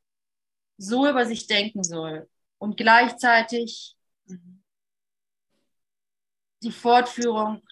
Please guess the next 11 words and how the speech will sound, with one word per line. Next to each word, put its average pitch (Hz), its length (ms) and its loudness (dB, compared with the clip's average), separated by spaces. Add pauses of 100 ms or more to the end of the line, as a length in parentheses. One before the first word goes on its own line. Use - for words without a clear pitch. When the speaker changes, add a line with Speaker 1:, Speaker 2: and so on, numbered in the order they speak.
Speaker 1:
die 220 160 -8
Überwindung 226 580 0
von 214 180 -6
Raum 190 280 2
und 190 100 -6
Zeit, 175 380 0
die 196 120 -10
Überwindung 220 720 0
von 196 160 -10
Speaker 2:
Mhm. 175 40 -12
Speaker 1:
Zeit, 151 400 -6